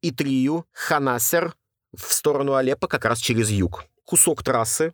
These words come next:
который не был захвачен ни боевиками игил, ни боевиками Джабхат ан-Нусра и исламистских фракций,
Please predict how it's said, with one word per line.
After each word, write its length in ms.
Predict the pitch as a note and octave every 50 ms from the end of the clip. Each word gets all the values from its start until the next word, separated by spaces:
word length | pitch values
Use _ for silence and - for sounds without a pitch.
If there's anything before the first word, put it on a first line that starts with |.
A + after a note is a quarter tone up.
| _ _
который 340 | - E3 D#3+ F#3+ F#3+ F#3 F3+
не 180 | F3 F#3+ G3
был 320 | F3+ D#3+ D3 C3+ C3+ B2+ - -
захвачен 760 | A2 F#2+ G#2 C#3+ C3+ - D3+ D3 C3+ B2 - C3 A2+ A2+ A#2+
ни 240 | C3+ D3 E3 F3 D#3
боевиками 680 | B2+ C#3 C3+ C3 B2 C3 A#2+ - C#3 B2 A#2+ A#2 A2+
игил, 540 | A#2+ B2 A2+ G2 G2+ G#2 G#2 A2+ B2+ C3 - -
ни 160 | B2 C3+ F3
боевиками 1200 | F#3+ D3+ D3+ C#3+ C#3+ C3+ C3 C3+ A#2 - C#3+ C3 A#2+ A#2 A2 G#2+ G2+ G2+ G2+ G2+ G2 G2 G2 G2 F#2+
Джабхат 400 | F2+ F2+ A2+ A2 - A#2 A2 A2+
ан-Нусра 460 | A2 A2+ A2+ A2+ A2 - - A2+ G#2
и 140 | G2+ G2+ G2+
исламистских 560 | F#2 - - G#2+ G#2 G#2+ G2+ - - G2+ F2+
фракций, 500 | - - F#2+ F2+ F2 - - - C3+ C#3